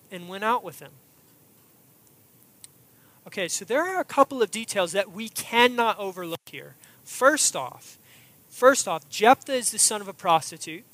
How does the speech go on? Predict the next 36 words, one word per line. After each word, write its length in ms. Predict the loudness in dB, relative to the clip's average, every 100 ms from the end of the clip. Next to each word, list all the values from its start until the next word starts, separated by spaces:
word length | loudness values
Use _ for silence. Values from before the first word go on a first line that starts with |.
| _ _ _ -20 -18
Second, 680 | -2 0 6 6 4 -4 -10 _ _ _ _
he's 360 | -12 -10 -8 -4
deranged 720 | -4 2 4 4 2 -6 -8
from 300 | -4 -4 -4
his 240 | -8 -14
brothers. 800 | -8 2 2 2 -14 -14 -14 -16 _ _ _
So 260 | -14 -10 -8
there's 320 | -8 -10 -12 _ _
him, 300 | 2 4 4
and 160 | 0 -4
then 120 | -8
there's 180 | -8 0
all 180 | 2 2
of 60 |
his 160 | 0 -4
other 160 | -2
brothers, 420 | -4 -4 -4 -8 -12
and 80 |
they, 140 | -12 -12
they 180 | -12 -12
don't 200 | -10 -6
get 100 | -2
along 280 | -2 -4
very 160 | -8 -10
well. 180 | -10 -14 -20 -20 -2
And 160 | 2 4
then 160 | 2 0
third, 640 | 4 8 8 6 0 -8 -20 -20
he 220 | -10 -4 0
surrounds 680 | 0 -2 2 4 6 4 -4
himself 500 | 0 0 2 -2 -4
with 160 | -10
these, 300 | -10 -12 -14 _ -14
these 220 | -10 -10
worthless 580 | 0 6 6 4 -6 -6
fellows. 680 | -2 -2 -2 -10 -16 -16